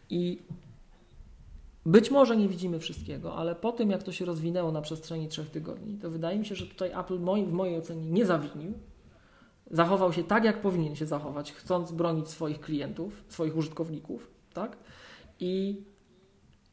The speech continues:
i ta taka, mm, a nic, trochę zakpie. Jak to były prezydent mówił: "Huzia na tego jednego Juzia",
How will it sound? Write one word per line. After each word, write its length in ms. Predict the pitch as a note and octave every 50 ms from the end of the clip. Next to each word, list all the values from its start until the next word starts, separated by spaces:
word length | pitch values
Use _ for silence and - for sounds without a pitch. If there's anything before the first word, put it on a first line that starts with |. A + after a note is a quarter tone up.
| _ _ _ _ _ - -
i 80 | G#3
ta 520 | G#3 G#3 A3+ G#3+ G#3 G#3 G3+ G3 F#3+ - - - -
taka, 460 | - G3 F#3+ - G3 F#3+ F#3+ F#3+ F#3 F#3 F#3 - -
mm, 300 | G3+ F3 F3 E3+ E3+ F3 F3 E3 - - - - - - - - _ _ _ _ _ _ _ _ _ _ _ - - - _ _ _ _ _ _ - _ _ _ _ _ _ _ _ _ - - - -
a 100 | A3 A3
nic, 340 | A3 G#3+ G#3 G3+ F#3+ G#3 -
trochę 280 | - D#3+ D3+ D#3 D3
zakpie. 360 | C#3 C#3+ C3+ C3+ C3+ - - -
Jak 180 | D#3+ E3 D#3+
to 120 | - F#3 F3
były 280 | F#3 A3+ A3 G#3 G3
prezydent 500 | G3+ F#3+ F#3+ F3+ F#3+ F#3 F#3 F3+ E3 -
mówił: 280 | F#3 F3+ F3 F3+ E3+ D#3+
"Huzia 340 | - - D4+ C4+ A3 A3+ G#3
na 120 | G3+ G3
tego 240 | G3 G3+ F#3+ F#3+ G3
jednego 400 | F#3+ F#3+ F#3+ G3 G#3+ G3+ F#3 F#3
Juzia", 520 | E3+ F3 E3+ D#3+ C#3+ D#3 D#3+ F3 A3+ A#3+